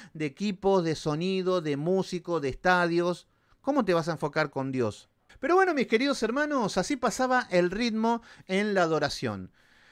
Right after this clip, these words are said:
Entonces, espero que se haya entendido. Yo sé que van a aparecer eruditos donde van a decir, "No, el hermano Sebastián". Pero bueno, lo que estamos tratando de hacer es tratar de adorar un poquito, eh, con excelencia, un poquito cada vez mejor.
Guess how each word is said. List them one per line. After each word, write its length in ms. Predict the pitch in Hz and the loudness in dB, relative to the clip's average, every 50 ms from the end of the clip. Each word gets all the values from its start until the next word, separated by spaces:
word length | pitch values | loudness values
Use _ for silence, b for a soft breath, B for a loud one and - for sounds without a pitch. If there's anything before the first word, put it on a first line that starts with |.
| b b b | b b b
Entonces, 300 | - 165 160 165 - 180 - | -8 -4 -4 -4 -4 -4 -8
espero 260 | 220 - 359 370 359 | -2 2 4 4 4
que 120 | - 233 | 4 2
se 100 | - - | 0 0
haya 160 | 214 - - 202 | 0 2 0 0
entendido. 580 | 185 156 165 165 175 208 226 226 214 196 196 190 | 0 0 -2 -2 -2 -2 -2 -2 0 2 2 2
Yo 140 | - 190 | 0 -2
sé 120 | 165 190 185 | -2 -2 0
que 60 | 180 | 0
van 120 | 180 175 | 0 0
a 40 | 170 | 0
aparecer 440 | 151 151 143 143 - - 175 170 - | 0 0 0 0 0 -2 -2 -4 -2
eruditos 560 | - 165 160 160 151 156 180 185 175 - 160 127 | -4 -4 -2 -2 -2 -2 -2 -4 -4 -4 -4 -4
donde 180 | 131 123 123 | -2 -4 -2
van 80 | 127 131 | -4 -4
a 20 | |
decir, 120 | 123 131 113 | -4 -4 -4
"No, 240 | 113 123 127 120 | -2 0 0 0
el 60 | 113 107 | 0 -2
hermano 300 | 107 107 123 131 120 113 | -2 -2 -2 -4 -4 -4
Sebastián". 440 | - 113 107 107 - - 127 123 B B B B B | -2 -2 -4 -4 -4 -8 -10 -10 B B B B B
Pero 140 | - 165 180 | -4 -2 0
bueno, 180 | 170 156 160 | 0 0 0
lo 80 | 165 190 | -2 -2
que 60 | 202 | 0
estamos 240 | 208 - 254 233 208 | 0 0 -2 -2 -2
tratando 400 | 196 180 175 170 202 196 190 180 | -2 -4 0 0 0 0 2 2
de 80 | 170 | 0
hacer 260 | 165 - - 190 185 185 | 0 0 -2 -2 0 0
es 120 | 185 185 | -2 -2
tratar 500 | - 160 151 147 - 170 170 170 160 156 | -2 -4 -4 -2 0 0 0 -2 -2 -4
de 200 | 165 170 175 - - | -4 -2 -2 -2 -2
adorar 320 | 156 147 147 151 165 170 | -2 -2 -2 -2 -2 -2
un 80 | 160 147 | -4 -4
poquito, 500 | 147 143 143 156 147 156 156 156 160 160 B B B B B B | -6 -6 -6 -6 -6 -4 -4 -4 -4 -6 B B B B B B
eh, 320 | - 123 120 117 117 113 113 | -8 -6 -4 -4 -4 -4 -4
con 160 | - 120 127 | -6 -6 -6
excelencia, 580 | 127 - - 170 190 196 190 175 - - 180 | -4 -2 0 0 0 0 -2 -4 -2 -2 -4
un 80 | 160 156 | -2 -2
poquito 320 | 139 139 139 151 147 147 | -4 -4 -4 -4 -4 -4
cada 200 | 139 - 160 160 | 0 0 2 2
vez 120 | 165 165 147 | 2 0 -2
mejor. 460 | 135 120 - 190 190 185 180 180 180 | -4 -2 0 2 2 2 2 -2 -6